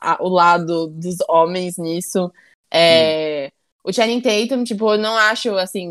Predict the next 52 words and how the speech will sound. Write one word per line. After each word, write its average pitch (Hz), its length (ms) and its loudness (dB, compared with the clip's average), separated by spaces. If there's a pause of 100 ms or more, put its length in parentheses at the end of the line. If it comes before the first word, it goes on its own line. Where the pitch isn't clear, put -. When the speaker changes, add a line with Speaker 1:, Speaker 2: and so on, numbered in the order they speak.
(140)
Speaker 1:
não 175 180 -8
falo 180 220 4
assim, 180 240 -2
"Nossa, 180 360 2
ele 160 140 2
é 165 80 2
um 160 260 0
ator 165 280 2
ótimo", 175 500 4
eu 180 100 6
acho 180 200 2
que 196 80 0
ele 180 80 0
tá 185 120 2
bem 180 240 2
nesse 185 240 -4
filme. 190 380 -4 (440)
Mas 202 300 2
eu, 240 180 4
eu 254 160 0
gosto 262 300 2
do 240 80 -4
que 254 80 -6
ele 220 140 -2
traz, 196 400 0
assim, 185 320 -8
ele 180 100 -6
é, 175 320 -6 (220)
pelo 214 220 0
que 233 80 -2
eu 208 80 0
sei, 190 340 0
eu 202 60 -2
fiquei 196 180 -6
sabendo, 180 360 -2
ele 175 180 -2
já 185 200 2
foi 180 220 0
um 175 80 -4
stripper 180 580 -2 (100)
na 160 140 2
vida 165 220 2
real, 160 380 2 (560)
é, 156 520 4
Speaker 2:
Já, 160 80 2
Speaker 1:
antes 135 140 0
de 170 140 0
Speaker 2:
já. 135 40 -6
Speaker 1:
começar 165 400 0
a 156 300 0
atuar. 160 420 2
Speaker 2:
Tem, 165 320 -10